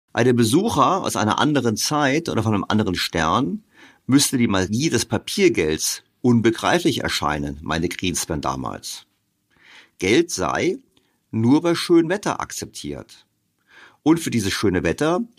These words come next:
müssten die Zentralbank und die Politik ständig mühsam sorgen, so Alan Greenspan. Die Botschaft: Wenn Politiker und Zentralbanker versagen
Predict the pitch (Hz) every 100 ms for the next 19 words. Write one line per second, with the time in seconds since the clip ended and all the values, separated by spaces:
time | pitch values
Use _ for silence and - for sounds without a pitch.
0 | _ - 120 123 - 110 - 85 - 67
1 | 71 80 107 147 240 - _ _ 143 156
2 | 131 - 92 85 - 120 156 - _ -
3 | - - 98 120 143 165 - _ 110 98
4 | 101 92 123 135 170 160 117 69 87 _
5 | _ _ _ 87 90 90 - 78 90 107
6 | 147 143 - - - _ _ _ _ _
7 | _ _ _ _ - 80 90 95 - 156
8 | 262 - - _ _ _ - - - _
9 | 107 101 117 180 - 214 190 175 - 117
10 | 113 104 107 117 131 107 117 120 110 110
11 | 92 73 69 92 139 220